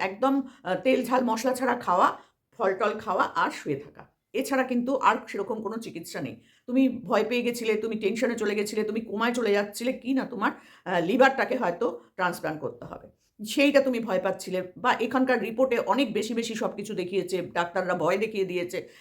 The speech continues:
ওখানে গিয়ে তুমি ভালো ডাক্তারের হাতে পড়েছো, প্রপার চিকিৎসাটা তোমার ওখানে হয়েছে, এর জন্যই তোমাকে আমরা বারবার বলেছিলাম বাইরে গিয়ে চিকিৎসাটা করে আসতে। দেখো, বাড়িতে মা অসুস্থ, তার বউ নেই, সে একটা ছোট্ট বাচ্চাকে নিয়ে মানুষ করছে, একদম দেড় বছর ধরে সে একা একাই মানুষ করেছে,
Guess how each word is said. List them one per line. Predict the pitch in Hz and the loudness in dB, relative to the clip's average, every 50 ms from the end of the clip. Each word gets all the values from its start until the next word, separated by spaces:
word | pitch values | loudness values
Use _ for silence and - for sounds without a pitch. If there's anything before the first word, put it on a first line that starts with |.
| - _ _ - | -20 _ _ -6
ওখানে | 208 220 240 302 294 262 | -4 0 4 4 4 4
গিয়ে | 240 262 247 | 4 2 0
তুমি | 247 240 220 214 | 0 -2 -6 -6
ভালো | 220 - - 220 214 214 | -6 -4 -2 0 0 2
ডাক্তারের | 214 185 - - 190 196 208 | 2 0 0 -2 -4 -4 -4
হাতে | - - 202 | -4 -4 -6
পড়েছো, | 175 185 180 175 175 - 185 185 | -4 -4 -4 -4 -4 -6 -6 -8
প্রপার | - - 214 202 202 202 233 240 247 240 | -6 -2 0 0 2 4 4 4 4 2
চিকিৎসাটা | - 190 - 262 247 - 269 220 220 | -6 -8 -6 -6 -4 -2 -2 -2 -2
তোমার | 202 208 190 185 175 | -2 -2 -2 -2 -2
ওখানে | 170 - 190 180 185 | -2 -2 -4 -8 -6
হয়েছে, | 185 165 160 160 - 254 - - - - - - | -4 -4 -6 -4 -6 -10 -10 -12 -16 -14 -4 0
এর | 190 208 214 - | 0 0 2 2
জন্যই | 202 185 170 185 233 - | -2 -2 -2 0 -2 -2
তোমাকে | - 175 175 170 180 | -2 -2 -4 -4 -4
আমরা | 170 165 170 | -4 -2 -2
বারবার | 160 151 151 156 165 175 | 0 0 0 0 -2 -2
বলেছিলাম | 143 143 143 143 - 175 208 277 | -2 -2 -4 -4 -6 -4 -4 -4
বাইরে | 339 240 165 135 139 139 151 | -2 0 0 2 2 2 0
গিয়ে | 147 160 214 247 | 0 -2 -2 -2
চিকিৎসাটা | 233 - 143 131 - - 139 185 | -2 -6 -8 -6 -6 -8 -8 -8
করে | - 135 - - - | -6 -6 -8 -8 -8
আসতে। | - - - - - - - _ _ - - - - - | -12 -16 -16 -18 -20 -20 -20 _ _ -20 -20 -20 -12 -6
দেখো, | 202 247 262 - 165 147 | -4 -2 0 2 2 2
বাড়িতে | - - 175 156 - 175 - 262 269 | 2 0 0 0 0 0 0 0 2
মা | 247 180 160 156 190 226 277 - - - | 2 2 2 2 2 2 -2 -6 -10 -12
অসুস্থ, | - 175 - 247 233 240 - - 131 - - - _ _ _ _ _ - | -12 -8 -6 -6 -6 -8 -8 -10 -12 -12 -12 -18 _ _ _ _ _ 2
তার | 220 220 247 | 2 2 2
বউ | 196 180 196 196 196 | 4 2 2 2 2
নেই, | 170 143 151 165 - _ _ _ _ | 2 -2 -4 -4 -8 _ _ _ _
সে | - - 262 | -4 2 4
একটা | 277 277 269 254 254 | 4 4 4 2 -4
ছোট্ট | 254 - 240 220 - - | -4 -4 -4 -4 -2 -2
বাচ্চাকে | 240 208 170 - - - - - | 0 0 0 0 -2 -8 -6 -6
নিয়ে | 220 214 214 247 | -4 -4 -2 -2
মানুষ | 247 175 151 160 170 - | 0 -2 -2 -2 -4 -6
করছে, | - 170 170 - - 160 | -6 -8 -8 -6 -6 -6
একদম | - - 240 277 311 277 | -4 -4 -4 -2 -2 -2
দেড় | 247 226 208 214 233 247 247 214 | -2 -4 -4 -2 0 0 0 0
বছর | 208 214 214 277 | -4 -4 -2 -4
ধরে | 240 208 277 262 277 | -2 -2 0 -2 0
সে | - 285 | 0 0
একা | 254 - - 208 | 0 0 0 0
একাই | 196 190 - 247 294 | -2 -2 -2 -2 0
মানুষ | 262 233 226 226 | 0 -2 -2 -4
করেছে, | - 214 196 196 190 - 208 - - | -4 -2 -2 -2 -2 -4 -8 -10 -10